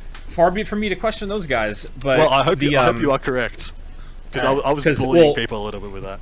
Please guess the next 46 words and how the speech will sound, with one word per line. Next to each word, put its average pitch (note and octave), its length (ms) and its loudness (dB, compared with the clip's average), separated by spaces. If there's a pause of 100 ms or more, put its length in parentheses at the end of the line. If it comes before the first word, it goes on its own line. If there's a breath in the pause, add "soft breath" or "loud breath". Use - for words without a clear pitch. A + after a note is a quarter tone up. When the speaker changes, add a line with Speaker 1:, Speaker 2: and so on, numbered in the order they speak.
Speaker 3:
<laughs> - 640 -8
Speaker 1:
'cause G#3 300 -4
Speaker 2:
In - 80 -8
Speaker 1:
that, G#3 180 6
that's G3+ 140 2
the F#3+ 60 0
Speaker 2:
practice - 60 -4
Speaker 1:
thing F#3+ 100 2
Speaker 2:
games. E3 100 2
Speaker 1:
we D3+ 120 4
do C#3+ 180 2
with, C3+ 180 2
uh, A2+ 300 2
that's D3+ 160 0
the - 40 -8
thing F3 120 0
we C#3 60 2
do D3 80 0
with A2+ 120 2
Speaker 2:
Mm. G#2+ 40 -10
Speaker 1:
plasma B2 360 0
inter-, A#2 260 -4
with A2 180 -6
plasma B2 320 0
Speaker 3:
Yep. A#2 100 0
Speaker 1:
inceptors, G#2 500 -6
right? G#2+ 160 -4
You G2+ 80 -8
drop A#2+ 260 -2
'em C3 100 -4
in, A#2+ 100 -4
Speaker 2:
Yeah. F#3 100 0
Speaker 1:
two C#3 80 0
C - 140 -6
P, B2+ 160 -10
they G#2+ 100 -6
stand A#2+ 280 -6
still, B2 200 0
they G#2+ 80 -4
hit C3+ 140 0
on C3+ 120 -2
twos. A2 360 -6 (480 loud breath)
But C3 240 0 (240)
there C#3+ 120 0
was C#3 160 0
a B2 220 0